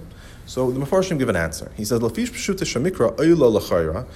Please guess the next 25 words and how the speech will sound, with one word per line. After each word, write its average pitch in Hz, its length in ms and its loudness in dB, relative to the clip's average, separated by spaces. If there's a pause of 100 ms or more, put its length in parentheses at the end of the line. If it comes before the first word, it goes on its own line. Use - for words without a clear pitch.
(220)
shelo 117 420 2
yikareya 123 600 4
v'chein 127 260 -2
la 107 80 4
yizach 110 360 0
la 113 100 4
yisasuru 151 520 0
eno 202 200 0
tzivui, 90 640 0 (540)
and 120 120 0
in 117 60 0
sinas 185 420 2
tama 151 280 4
omer 131 200 2
le'ilmene." 113 540 4 (400)
He 143 80 -4
says, 131 220 2
the 131 60 0
pashas 202 520 2
they're 147 80 2
saying 151 300 2
is 120 180 2
that - 220 2
pshuta 185 260 2
shamikra, 135 760 4